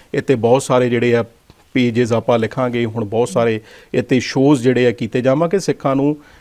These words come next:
ਆਪਾਂ ਕ-, ਦੱਬ ਕੇ ਜਿਹੜਾ ਹੈ ਬਦਨਾਮ ਕਰਾਂਗੇ। ਠੀਕ ਹੈ, ਗਲਤ ਹੋਇਆ, ਅਕਾਲ ਤਖਤ ਸਾਹਿਬ ਦੇ ਜਥੇਦਾਰ ਨੇ ਵੀ ਕਿਹਾ, ਉਹਨਾਂ ਨੇ ਬਕਾਇਦਾ, ਅਹ, ਜਿਹੜੀ ਉੱਥੋਂ ਦੀ ਪਾਕਿਸਤਾਨ ਦੀ ਕਮੇਟੀ ਹੈਗੀ ਆ,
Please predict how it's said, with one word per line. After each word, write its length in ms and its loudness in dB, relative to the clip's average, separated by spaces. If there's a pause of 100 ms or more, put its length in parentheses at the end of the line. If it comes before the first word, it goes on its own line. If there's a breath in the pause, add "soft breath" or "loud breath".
ਆਪਾਂ 260 2
ਕ-, 120 -2
ਦੱਬ 400 0
ਕੇ 140 0
ਜਿਹੜਾ 180 2
ਹੈ 140 -2
ਬਦਨਾਮ 380 -6
ਕਰਾਂਗੇ। 360 -8 (340 soft breath)
ਠੀਕ 280 -2
ਹੈ, 160 8
ਗਲਤ 340 -2
ਹੋਇਆ, 240 4
ਅਕਾਲ 240 2
ਤਖਤ 160 -8
ਸਾਹਿਬ 180 -2
ਦੇ 80 -2
ਜਥੇਦਾਰ 420 -2
ਨੇ 80 -2
ਵੀ 120 -2
ਕਿਹਾ, 140 -2
ਉਹਨਾਂ 240 -2
ਨੇ 120 -4
ਬਕਾਇਦਾ, 580 -2
ਅਹ, 480 -6
ਜਿਹੜੀ 300 0
ਉੱਥੋਂ 300 -2
ਦੀ 260 -2
ਪਾਕਿਸਤਾਨ 480 -4
ਦੀ 80 -2
ਕਮੇਟੀ 380 -4
ਹੈਗੀ 300 -4
ਆ, 100 0